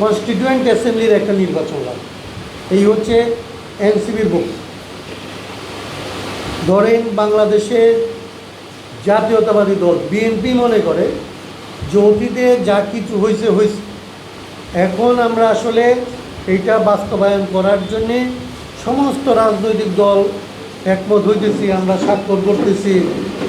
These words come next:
এইটাতে দরকার হলে এই সরকারকে আমরা সাক্ষী রেখে আমরা সবাই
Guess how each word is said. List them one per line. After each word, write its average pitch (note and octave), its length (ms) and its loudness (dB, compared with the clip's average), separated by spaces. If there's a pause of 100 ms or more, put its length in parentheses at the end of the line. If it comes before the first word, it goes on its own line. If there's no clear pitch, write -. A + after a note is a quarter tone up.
(220)
এইটাতে G3 340 4 (140)
দরকার F#3+ 320 2
হলে F#3+ 180 4 (680)
এই F#3 80 4 (140)
সরকারকে F#3 540 0 (120)
আমরা F#3+ 220 2 (680)
সাক্ষী F#3 400 -2
রেখে G3 240 2 (100)
আমরা F3+ 200 2 (720)
সবাই F#3+ 240 4